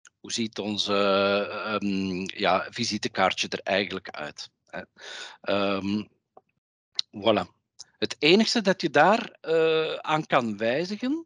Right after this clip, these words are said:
hè, ehm, is de achtergrond, eh, op die pagina. Eh, ja, daar kun je plezante dingen mee doen, maar, hè, het is wel gelinkt aan, eh,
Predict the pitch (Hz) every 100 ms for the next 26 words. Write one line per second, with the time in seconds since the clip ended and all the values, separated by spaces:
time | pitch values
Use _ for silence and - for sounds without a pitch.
0 | _ - 139 247 170 147 135 131 127 123
1 | 123 120 123 131 131 - - - - -
2 | - 196 165 - - - 110 90 - -
3 | _ _ _ - - _ - 113 113 113
4 | 120 - 117 - 107 104 107 92 98 _
5 | _ _ _ _ _ - 101 101 101 101
6 | - - 104 113 _ _ 107 - 123 -
7 | - 113 117 113 - 110 120 131 120 127
8 | 135 165 - 120 123 135 147 139 - 131
9 | 135 - 135 139 135 135 123 127 139 -
10 | - - 117 117 113 113 113 - 110 104
11 | 101